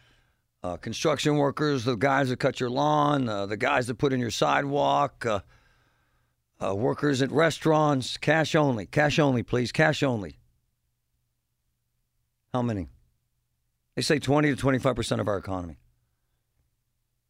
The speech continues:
They're American. What's the difference between them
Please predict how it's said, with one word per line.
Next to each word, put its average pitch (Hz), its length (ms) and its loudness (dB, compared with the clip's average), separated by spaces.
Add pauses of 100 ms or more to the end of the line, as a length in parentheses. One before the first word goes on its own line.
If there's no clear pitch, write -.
(320)
They're 170 140 4
American. 160 580 2 (1080)
What's 139 360 -2
the 165 100 -2
difference 113 460 -2
between 117 320 -2
them 101 340 0